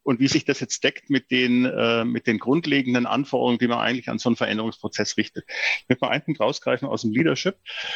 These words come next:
Ein Hack bei uns in dem Leadership-Thema war, äh, wir haben den,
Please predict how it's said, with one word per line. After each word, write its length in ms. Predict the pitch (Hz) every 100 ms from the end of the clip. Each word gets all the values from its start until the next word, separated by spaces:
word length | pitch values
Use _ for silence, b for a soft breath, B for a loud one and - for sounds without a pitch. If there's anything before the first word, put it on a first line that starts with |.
| B -
Ein 260 | 123 160
Hack 240 | 143 - -
bei 140 | 135
uns 300 | 135 165 -
in 160 | 135 135
dem 120 | 127
Leadership-Thema 960 | 156 160 - 151 _ - 147 147 139
war, 380 | 113 120 156 170 b b b _ -
äh, 140 | 120 120
wir 120 | 120
haben 240 | 139 131 -
den, 160 | 123